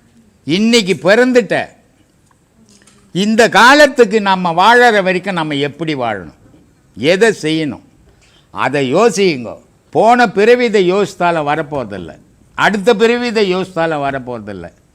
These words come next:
ஔவை சொல்லும், ரொம்ப அழகான ஒரு வார்த்தையை சொல்லும் ஔவை. ஔவை கிட்ட போய் ஒரு ஞானி கேட்குறாரு, "அம்மா, நம்ம இந்த ஆன்மீகத்துல, தெய்வீகத்துல இருக்கிறோம்,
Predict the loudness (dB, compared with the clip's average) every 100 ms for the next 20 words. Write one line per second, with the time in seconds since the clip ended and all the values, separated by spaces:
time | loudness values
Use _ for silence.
0 | _ _ _ _ -10 -8 -6 -4 -4 -4
1 | -6 -4 -4 -4 0 0 0 0 2 0
2 | 0 -2 -2 -2 -4 -4 -8 -10 -10 -12
3 | -12 -14 -14 -16 _ _ _ _ _ _
4 | _ _ _ _ _ _ _ _ -2 0
5 | 2 2 2 -2 -4 -4 -4 -4 -6 -12
6 | _ _ _ _ _ _ -2 0 0 2
7 | 2 2 -2 -4 -6 -4 -6 -6 -10 _
8 | _ -6 -2 0 0 -2 -6 -20 -20 _
9 | -20 _ _ -6 0 2 2 0 2 2
10 | 2 0 -4 -4 -6 -4 -4 -2 -2 -2
11 | -4 -6 -6 -6 -6 -8 -10 -10 -12 -16